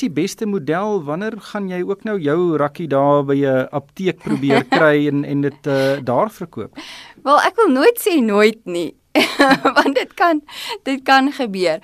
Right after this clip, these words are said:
Speaker 2: Maar op die stadium werk dit vir my. Hierdie model werk werklik vir my. En die terugvoer wat ek kry van die kliënte is vir my goed en dis wat ek wil hoor. En ek, ek sien nog steeds groei. So op die stadium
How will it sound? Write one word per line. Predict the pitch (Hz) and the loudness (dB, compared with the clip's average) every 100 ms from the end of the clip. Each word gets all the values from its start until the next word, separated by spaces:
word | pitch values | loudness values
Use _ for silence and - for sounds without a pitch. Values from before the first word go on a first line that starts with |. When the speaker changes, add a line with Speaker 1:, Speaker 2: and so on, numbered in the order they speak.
| - - - | -12 -14 -2
Speaker 2:
Maar | 254 | 0
op | 220 180 | 0 -2
die | 220 | -6
stadium | 233 254 233 226 214 | -2 0 0 -2 -4
werk | 143 143 147 - | -4 -6 -8 -10
dit | 156 - | -14 -12
vir | 147 | -14
my. | 143 143 | -12 -10
Hierdie | 170 247 | -6 -4
model | 240 165 160 170 | -4 0 0 0
werk | 165 160 165 - | -4 -4 -6 -8
werklik | 143 139 - 190 - | -8 -8 -10 -18 -16
vir | 180 | -12
my. | 170 165 - - - 247 | -8 -8 -10 -20 -20 -8
En | 214 | -4
die | 240 | -4
terugvoer | 247 240 - 262 240 | -2 -4 -4 -8 -6
wat | 214 208 | -8 -12
ek | - | -10
kry | 190 180 175 | -4 -4 -4
van | - 170 | -8 -12
die | 160 | -12
kliënte | - 165 151 151 156 180 | -14 -12 -10 -10 -10 -10
is | - - | -10 -12
vir | 170 | -12
my | 160 | -14
goed | - 202 202 | -12 -10 -8
en | |
dis | 175 165 | -10 -10
wat | 190 | -12
ek | 202 170 | -14 -12
wil | 175 156 | -12 -6
hoor. | 151 143 - - - - | -6 -6 -10 -20 -12 -2
En | 240 | 0
ek, | 233 - _ - | -2 -6 _ -8
ek | 220 | -6
sien | - 247 | -4 -2
nog | 240 | -2
steeds | 240 220 208 | -4 -6 -6
groei. | 180 170 156 - - - - | -8 -6 -8 -10 -18 -20 -12
So | - 269 | -4 -4
op | 185 - | -4 -8
die | 208 262 | 0 2
stadium | 269 - 220 196 190 185 185 180 185 | 2 -2 -2 -2 -2 -2 -2 -4 -8